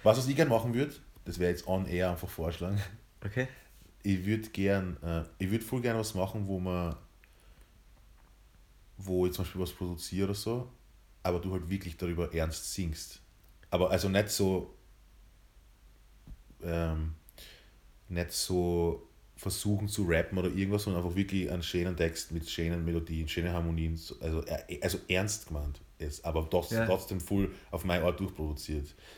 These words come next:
Speaker 1: Sowas würde ich irgendwie voll interessant finden.
Speaker 2: Ja, ich, ich würd sofort, äh, mitmachen.
Speaker 1: Ja, zumindest einmal, äh, zumindest einmal, ähm, ein paar Lieder halt, also,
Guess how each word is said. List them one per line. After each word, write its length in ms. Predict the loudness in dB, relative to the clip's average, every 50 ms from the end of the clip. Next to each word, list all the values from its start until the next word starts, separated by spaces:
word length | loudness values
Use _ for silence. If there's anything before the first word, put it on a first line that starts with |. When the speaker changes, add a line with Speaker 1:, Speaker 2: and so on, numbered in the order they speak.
| -18
Speaker 1:
Sowas 200 | -6 -4 -2 -2
würde 120 | 0 0 2
ich 60 | 2
irgendwie 120 | 0 -2 -4
voll 120 | -4 -6
interessant 400 | -4 -4 -6 -6 -4 -4 -6 -6
finden. 360 | -6 -6 -8 -8 -6 -6 -8 -10 -12 -16 -14 -4
Speaker 2:
Ja, 180 | 0 2 2 4
ich, 240 | 4 2 -2 -4 -6 -8
ich 180 | -10 -8 -4 -2
würd 160 | -4 -2 -4
sofort, 640 | -4 -6 -6 -6 -4 -4 -4 -2 -2 -4 -6 -12 -10
äh, 40 | -8 -6
mitmachen. 500 | -4 -2 -2 -2 -2 -4 -4 -4 -6 -8
Speaker 1:
Ja, 60 | -12 -8
zumindest 300 | -4 -2 -4 -4 -4 -4
einmal, 160 | -4 -4 -4
äh, 500 | -4 -8 -12 -16 -18 -18 -18 -18 -18 -18
zumindest 340 | -12 -8 -6 -6 -6 -6 -6
einmal, 400 | -6 -4 -2 -2 -2 -2 -2 -4 -4
ähm, 420 | -6 -6 -4 -4 -4 -6 -6 -8 -12 -16 -20 _ -20 -20 -20 -20 -20 -20 -20 -20 -20 -20 -14
ein 60 | -6
paar 160 | -4 -2 -2
Lieder 260 | 0 -2 -2 -2 0
halt, 220 | -2 -2 -4 -8 -10
also, 240 | -14 -14 -12 -10 -12